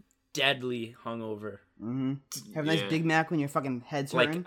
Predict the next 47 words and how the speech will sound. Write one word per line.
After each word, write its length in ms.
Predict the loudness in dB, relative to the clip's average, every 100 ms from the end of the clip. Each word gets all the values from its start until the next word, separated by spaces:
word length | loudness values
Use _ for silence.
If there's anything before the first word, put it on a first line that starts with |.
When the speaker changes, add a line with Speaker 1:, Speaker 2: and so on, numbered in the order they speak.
| 0
Speaker 1:
in 220 | 6 6
bed 340 | 6 6 6 4
till 200 | 2 2
five 420 | 2 2 4 4
P 220 | 0 2 4
M, 160 | 4
and 80 | 0
then 80 | 0
you're 100 | 0
like, 160 | -2
"Shit, 300 | -4 -4 -2
I 140 | 0 0
need 180 | 0 -4
to 80 |
do 300 | -4 -4 -4
something, 400 | -2 -4 -6 -2
get 80 | 4
Speaker 3:
I'm 120 | 4 6
not 160 | 4
Speaker 1:
up, 60 | 2
Speaker 3:
even 60 | 2
gonna 120 | 4
Speaker 1:
and 80 | 6
Speaker 3:
lie. 400 | 8 8 4 -2
Speaker 1:
get 240 | -4 -2
greasy 140 | 0 4
Speaker 3:
McDonald's 360 | 6 6 4 2
Speaker 1:
food." 80 | 0
Speaker 3:
stepped 340 | 0 0 0
up 160 | -2 2
their 120 | 0
game. 460 | 4 2 2 -4 -10
Their 260 | -2 2 2
burgers 640 | 4 4 4 2 0 0 2
are 280 | 4 6 4
significantly 1160 | 0 -2 -2 -4 -4 -2 -2 -4 -4 -6 -2 -2
more 360 | 2 4 4
juicy 680 | 0 -2 -2 -2 -4 -6 -10 -16 -8
and, 120 | -4
like, 120 | -4 -2
high 260 | 0 0
quality 420 | 0 0 0 0
than 140 | -2 -4
they 80 | -6
used 220 | -8 -8
to 80 | -8
be. 200 | -8